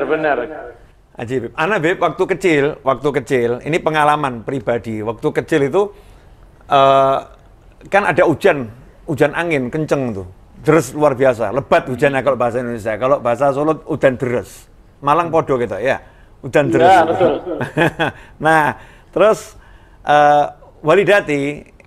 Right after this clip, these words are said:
Speaker 2: ibu saya, itu ngomong, "Kalau mau hujannya terang, ambil garam di dapur, satu genggam, lempar ke hujannya, minta terang, nanti terang insya Allah." Anak kecil ini, yakin betul. Jadi kalau mau hujan terang,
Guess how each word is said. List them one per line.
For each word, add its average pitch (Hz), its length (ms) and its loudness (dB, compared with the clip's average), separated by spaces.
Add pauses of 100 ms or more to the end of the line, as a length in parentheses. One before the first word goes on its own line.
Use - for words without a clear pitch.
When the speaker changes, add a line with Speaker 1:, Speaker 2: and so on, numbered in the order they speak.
(360)
Speaker 2:
ibu 151 260 -4
saya, 139 520 2 (420)
itu 147 240 -12
ngomong, 131 600 0 (400)
"Kalau 139 200 0
mau 151 200 0
hujannya 135 280 -2
terang, 151 340 0
ambil 147 360 -2
garam 123 380 2
di 120 100 -6
dapur, 131 640 -2 (240)
satu 131 300 -2
genggam, 139 500 0 (280)
lempar 170 520 2
ke 165 260 2
hujannya, 143 540 -2
minta 160 320 -2
terang, 143 340 -4
nanti 143 300 -6
terang 156 240 -2
insya 127 180 -6
Allah." 110 300 -6 (1000)
Anak 202 340 -2
kecil 214 320 2
ini, 139 240 -4 (320)
yakin 226 880 2
betul. 139 320 2
Jadi 143 240 0
kalau 202 240 2
mau 190 180 0
hujan 151 380 0
terang, 151 400 0